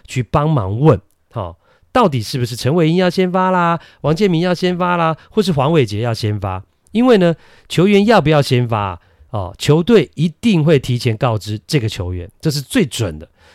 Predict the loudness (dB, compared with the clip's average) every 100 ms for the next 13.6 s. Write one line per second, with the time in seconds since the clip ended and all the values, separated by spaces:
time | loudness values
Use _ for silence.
0 | _ _ _ -8 -6 -4 -4 2 4 4
1 | 2 2 0 -2 -6 -4 -2 -2 -6 -6
2 | -6 -6 -4 -6 -6 -10 -14 _ _ -2
3 | 0 0 0 0 -2 0 2 2 2 -4
4 | -4 -8 -12 -8 -4 -2 -2 -2 0 0
5 | 0 -4 -4 -10 _ -6 -2 -4 -2 0
6 | 0 -2 -6 -2 0 2 0 -2 -2 0
7 | 0 -2 -2 -4 -2 -4 -2 -4 -4 -6
8 | -6 -6 -8 -12 _ _ 4 4 4 -2
9 | _ _ -2 -2 0 0 -2 -2 _ -6
10 | 2 2 4 0 -2 _ _ _ _ _
11 | _ _ _ -2 2 2 2 0 -2 _
12 | _ _ -4 -2 0 -2 -4 -10 _ -4
13 | 0 0 -2 -6 -4 -6